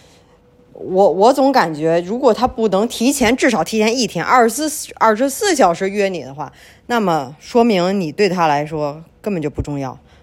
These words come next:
他可能会找种种借口说，“哎呀，我不喜欢 planning，我不喜欢计划，我非常 spontaneous，就是非常那种，就是随心所欲那种感觉。”我呸！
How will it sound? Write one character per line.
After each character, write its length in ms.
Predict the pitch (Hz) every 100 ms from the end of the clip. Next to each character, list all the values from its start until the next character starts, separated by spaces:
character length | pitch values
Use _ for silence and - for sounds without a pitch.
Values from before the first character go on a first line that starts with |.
| _
他 120 | 220
可 120 | 220
能 80 | -
会 100 | 208
找 180 | 190 143
种 220 | 139 170
种 140 | 180
借 120 | 147 143
口 160 | 127
说 140 | 147 -
，“哎 120 | 240
呀， 380 | 269 269 233 190
我 220 | 180 175 175 _ -
不 100 | 277
喜 160 | 277
欢 180 | 151 175
planning， 480 | 175 254 254 254 196
我 120 | 160
不 180 | 160 277
喜 160 | 247 160
欢 180 | 170
计 200 | 190 -
划， 200 | 190 202 156 - -
我 80 | -
非 180 | 196 311
常 140 | 262
spontaneous， 800 | 254 247 214 233 240 240 175 151
就 160 | 180 208
是 40 |
非 160 | 202 294
常 200 | 269 226
那 120 | 208
种， 140 | 170 156 - - -
就 100 | 254
是 240 | 226 180 - -
随 260 | - 240
心 200 | 254 330
所 200 | 320 240
欲 180 | 202 269
那 100 | 233
种 140 | 180 185
感 160 | 156
觉。” 160 | 147 156
我 160 | 143
呸！ 320 | 160 285 262